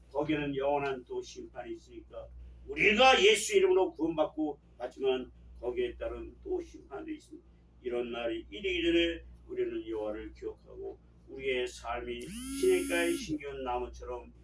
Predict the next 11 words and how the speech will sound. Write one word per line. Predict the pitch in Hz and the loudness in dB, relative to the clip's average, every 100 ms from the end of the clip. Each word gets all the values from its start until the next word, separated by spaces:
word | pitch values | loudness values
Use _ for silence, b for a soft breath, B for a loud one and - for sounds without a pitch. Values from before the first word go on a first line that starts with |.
| - - 120 | -20 -20 -14
하나님의 | 120 113 113 113 - - | -8 -6 -4 -6 -10 -14
곁에서, | - - - - 107 151 - - | -14 -10 -10 -8 -8 -8 -12 -20
생명나무 | - - 208 202 190 185 190 185 | -10 -4 0 2 4 6 6 6
예수 | 139 143 - | 0 -6 -8
그리스도의 | - - 135 135 | -14 -12 -6 -6
생명나무 | - 143 127 123 117 | -6 -10 -8 -8 -10
곁에서 | 117 117 117 117 113 - b b - - | -18 -20 -20 -20 -20 -20 b b -20 -14
우리 | - 120 113 - | -8 -8 -8 -8
잎이 | 113 113 165 | -10 -6 -2
마르지 | 156 131 123 | 0 0 -2
않아서 | 123 123 156 | -6 -8 -14